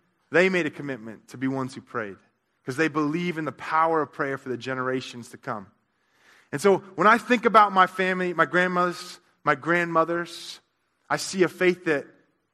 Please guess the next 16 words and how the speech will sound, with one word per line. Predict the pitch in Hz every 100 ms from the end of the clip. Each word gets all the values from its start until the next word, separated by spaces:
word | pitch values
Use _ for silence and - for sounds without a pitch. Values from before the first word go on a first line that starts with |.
| _ _ _ _
serves, | - - 185 185 190 180 -
a |
faith | 135 175 175
that | 127 117
gives, | 165 175 170 - - - _ _ _ -
and | 143
a |
faith | 170 165 156
that | -
prays. | 165 156 120 131
And | 143
that's | 196 -
gonna | 208
be | 180
their | 196 190
legacy. | 165 185 196 - - 104